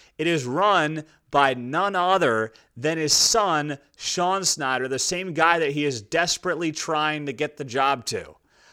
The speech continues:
I, it is, I mean, talk about trying to protect your own skin.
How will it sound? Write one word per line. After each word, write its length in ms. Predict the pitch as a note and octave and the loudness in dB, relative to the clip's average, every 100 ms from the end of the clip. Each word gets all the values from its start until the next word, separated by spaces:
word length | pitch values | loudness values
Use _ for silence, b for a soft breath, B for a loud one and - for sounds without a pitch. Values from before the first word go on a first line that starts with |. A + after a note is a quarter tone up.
| b - | b -8
I, 200 | B2 - | -6 -2
it 240 | D#3 F#3+ | 2 4
is, 480 | F3 C#3+ A2+ A2+ - | 4 2 2 -2 -2
I 120 | C#3 | -2
mean, 180 | C3+ B2+ | -4 -6
talk 320 | - F3+ G3+ | -4 -2 -2
about 240 | F3+ D3 - | 0 -2 -2
trying 200 | D#3+ D3+ | -4 -2
to 60 | |
protect 540 | - B2 - F3 F3 - | -4 -8 -4 -4 -4 -4
your 160 | C#3+ | -2
own 160 | C#3+ C#3+ | -2 -2
skin. 600 | - - D#3 B2 F2+ E2 | -2 -2 -2 -4 -6 -16